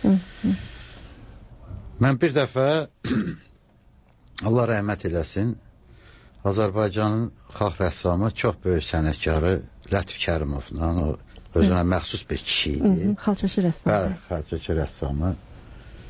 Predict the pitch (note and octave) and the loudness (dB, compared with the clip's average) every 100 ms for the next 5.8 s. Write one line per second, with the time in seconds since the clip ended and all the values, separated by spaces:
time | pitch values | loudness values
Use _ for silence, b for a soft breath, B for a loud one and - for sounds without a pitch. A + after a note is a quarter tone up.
0 | B B B - - E2 E2 D#2 B2+ C3 | B B B -20 -6 2 4 4 4 4
1 | A2+ B2 - - - - - - - - | 4 2 0 -10 -20 -20 -20 -20 -10 2
2 | A#2+ A2 G2 - G#2 F#2+ G2 - F#2+ F2+ | 4 4 2 2 0 2 -2 0 0 2
3 | G2+ G#2 G#2 G2+ F#2 F2 - D#2+ - A2+ | 2 2 2 4 2 -2 -2 -2 2 0
4 | - - - - - - - A2 F#2+ E2+ | -2 -12 -20 -20 -8 0 2 4 4 2
5 | D2 C2+ - - A2+ G#2 F#2 E2 | 0 -2 -4 -2 2 4 2 0